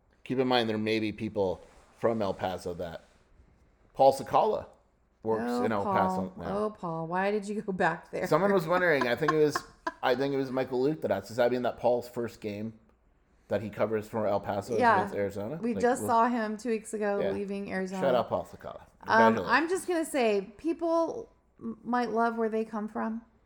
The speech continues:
Speaker 2: You know, that's cool. If you're from El Paso and that's your jam, awesome. I just, uh, El Paso's not my preference. I would rather
Speaker 1: What is it? Different strokes for different folks? Is that, isn't that what they say?
Speaker 2: <laughs> Who's,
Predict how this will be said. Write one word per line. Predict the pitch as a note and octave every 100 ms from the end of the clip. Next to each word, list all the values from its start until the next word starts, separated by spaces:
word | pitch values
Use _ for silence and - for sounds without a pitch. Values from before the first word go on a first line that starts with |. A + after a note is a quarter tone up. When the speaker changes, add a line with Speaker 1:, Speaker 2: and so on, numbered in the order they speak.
| - -
Speaker 2:
You | B3+
know, | A#3+ A#3
that's | B3+ B3+
cool. | - A#3 A3+ A#3 - _ _ _
If | G#3+
you're | A#3
from | A#3
El | A#3 A3+
Paso | A#3+ A3+ A#3 A#3+
and | A3
that's | A3 A3
your | G#3+
jam, | A3 A3 A3 A3 - _ _ _ -
awesome. | G#3 G#3+ A3+ G#3+ G#3+ G#3 _ _ _ _ _ -
I | G3+ G#3+ A3
just, | G3+ G#3+ G#3 G3+ - - _ _
uh, | - G3 F#3+ F#3+ -
El | -
Paso's | G3+ G#3+ G3+ G3+
not | F#3+ F3+
my | E3
preference. | E3+ - - D#3 - -
I | - F3 F3 F3+ F3 _ _ _ _ _ _ _ _ _ _ -
would | F#3+ F#3 F3+ F3 F3+
rather | F3+ E3+ E3+ E3+ E3 F3
Speaker 1:
What | D3+
is | C#3+
it? | F#2+
Different | C#3+ C#3 B2+
strokes | - C#3+ C#3 C#3 -
for | C3
different | C#3 B2+ F#2+
folks? | C#3+ C#3+ - -
Is | G2
that, | A#2+ A2+
isn't | A#2
that | B2+
what | B2+ B2+
they | B2
say? | C#3+ C#3+ - - -
Speaker 2:
<laughs> | - _ _
Who's, | D4+ C#4+